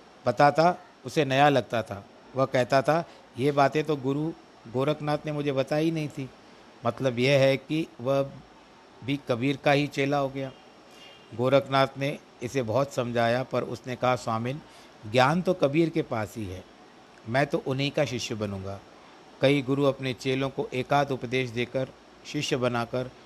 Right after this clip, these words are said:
शिष्य संख्या बढ़ा लेते हैं। ये इसमें लिखा हुआ, मैं अपने मन से नहीं कह रहा हूँ, आप लोग भी कुछ नहीं समझिएगा। ऐसे शिष्यों का पतन शीघ्र हो जाता है। धीरे धीरे सीढ़ी चढ़ते हैं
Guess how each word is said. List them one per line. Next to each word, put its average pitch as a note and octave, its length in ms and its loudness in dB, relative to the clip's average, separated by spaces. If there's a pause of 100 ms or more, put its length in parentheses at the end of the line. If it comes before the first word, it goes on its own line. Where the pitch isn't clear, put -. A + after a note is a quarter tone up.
(200)
शिष्य D#3 280 -4
संख्या B2+ 360 -2
बढ़ा A#2+ 240 2
लेते B2 340 -4
हैं। D3 180 -8 (300)
ये C#3 120 4
इसमें C3+ 220 -4
लिखा C3 300 0
हुआ, C#3 280 2
मैं C3+ 180 0
अपने C3 240 -4
मन B2+ 200 -4
से C3 160 -4
नहीं B2 180 -4
कह G#2+ 200 -2
रहा G2+ 120 -6
हूँ, F#2+ 120 -12 (420)
आप B2+ 200 2
लोग C3+ 160 -2
भी B2+ 100 -8
कुछ - 260 -10
नहीं B2 160 -2
समझिएगा। G#2 680 -8 (380)
ऐसे A#2+ 260 -2
शिष्यों B2+ 380 -4
का B2 100 -2
पतन A#2+ 360 -2
शीघ्र B2 360 -2
हो A2 160 0
जाता G#2 300 -4
है। G2 200 -8 (400)
धीरे C3+ 280 4
धीरे B2+ 280 0
सीढ़ी C3+ 340 -2
चढ़ते B2 420 0
हैं B2+ 220 -2